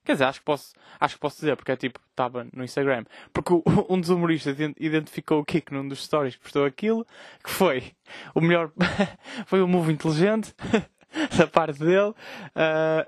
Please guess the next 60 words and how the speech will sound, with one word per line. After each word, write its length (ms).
e 120
honestamente, 520
sabe 140
o 60
que 60
aconteceu? 380
Quando 360
foi 180
o 60
Lacerda 260
que 80
postou, 340
que, 300
pá, 420
o 60
gajo 240
teve 180
tomates 400
que 240
aquilo 280
estava 180
a 40
arrebentar, 600
tava 240
já 160
toda 200
a 20
gente 220
a 20
cair 220
nas 160
D 200
Ms 160
dele, 200
tipo, 180
a 20
insultá-lo 540
e 40
não 60
sei 140
o 20
quê, 100
não 80
sei 100
o 40
que 60
mais, 180
e 140
o 60
gajo 260
não 100
tirou 220
aquilo 220
dos 100
stories, 320
foi 140
mesmo 120
até 180
ao 120
fim. 240